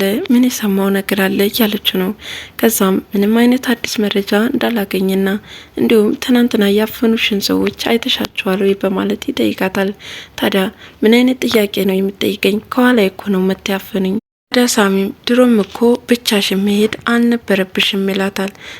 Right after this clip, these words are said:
«ምን እያልክ ነው ሳሚ? እባክህን አዲስ ነገር ከሌለ አርፌ ልቀመጥ። አሁንማ ዳዊትም እየፈለጋት ስለነበረ አዲስ ነገር አገኛለሁ ብዬ ተስፋ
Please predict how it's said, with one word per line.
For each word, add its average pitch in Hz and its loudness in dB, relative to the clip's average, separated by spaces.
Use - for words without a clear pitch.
«ምን 233 4
እያልክ 233 2
ነው 190 -2
ሳሚ? 196 -2
እባክህን 233 0
አዲስ 208 -2
ነገር 233 0
ከሌለ 190 -2
አርፌ 240 0
ልቀመጥ። 190 -2
አሁንማ 233 4
ዳዊትም 233 0
እየፈለጋት 196 -2
ስለነበረ 208 0
አዲስ 233 -4
ነገር 196 -2
አገኛለሁ 214 0
ብዬ 208 -4
ተስፋ - -2